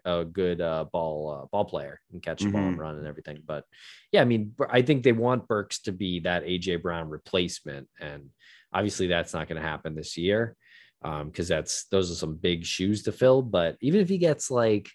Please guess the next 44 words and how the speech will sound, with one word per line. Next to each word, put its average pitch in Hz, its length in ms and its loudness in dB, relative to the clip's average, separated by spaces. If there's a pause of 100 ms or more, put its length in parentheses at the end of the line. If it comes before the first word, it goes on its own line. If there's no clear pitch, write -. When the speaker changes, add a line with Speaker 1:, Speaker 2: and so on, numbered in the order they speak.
(300)
Speaker 1:
seven 139 480 0
tenths 110 400 -2
of 90 80 0
those 82 240 0
shoes 76 640 -4 (440)
filled 78 600 2
in, 85 340 0
uh, 76 340 -6
in 82 400 -4 (120)
Burks's 90 400 0
rookie 82 220 -6
year, 73 520 -4
I 76 60 -8
think 87 160 -6
that 82 140 0
would 78 120 -4
be 73 400 -4 (140)
good. 73 220 -4
I 131 140 4
think 202 160 4
he 180 140 8
is 131 140 8
gonna 104 160 2
flash. - 520 -10 (880)
Might 113 140 4
not 110 120 6
be, 107 300 6
uh, 98 460 4 (240)
in 104 100 -2
the 98 80 -2
first 104 300 2
month 101 240 0
of 95 40 -4
the 95 80 4
season, 90 460 0
but 82 160 0
he's 104 220 0
gonna 104 160 2
look 87 180 0 (240)
really 92 240 4
good 82 240 0
at 73 100 -4
some 67 200 -10
point. 58 260 -12